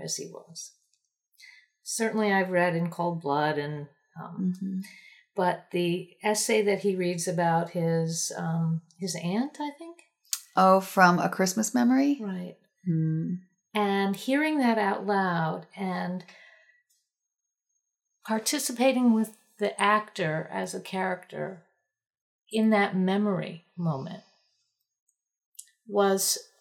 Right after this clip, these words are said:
Speaker 1: uh, very transformational for me in the audience, not just on the entertainment level, but on that shared experience level, which I always think
Speaker 2: Mm-hmm.
Speaker 1: when theater is really doing, um, its work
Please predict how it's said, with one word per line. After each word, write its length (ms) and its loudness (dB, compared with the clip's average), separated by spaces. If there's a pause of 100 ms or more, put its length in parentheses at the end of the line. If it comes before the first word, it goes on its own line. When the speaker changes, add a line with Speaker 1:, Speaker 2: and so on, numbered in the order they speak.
(140)
Speaker 1:
uh, 480 -2
very 280 0
transformational 1120 0
for 160 -10
me 400 -4
in 140 -8
the 120 -2
audience, 440 0
not 280 0
just 360 0
on 160 2
the 120 0
entertainment 720 0
level, 440 -2
but 280 -6 (100)
on 440 -4 (260)
that 180 -6
shared 280 0
experience 520 -2
level, 200 -2
which 220 0
I 140 2
always 420 2
think 200 4
Speaker 2:
Mm-hmm. 80 0
Speaker 1:
when 160 -2
theater 320 0
is 180 -4
really 320 0
doing, 520 -2 (640)
um, 380 -4 (580)
its 200 -2
work 420 4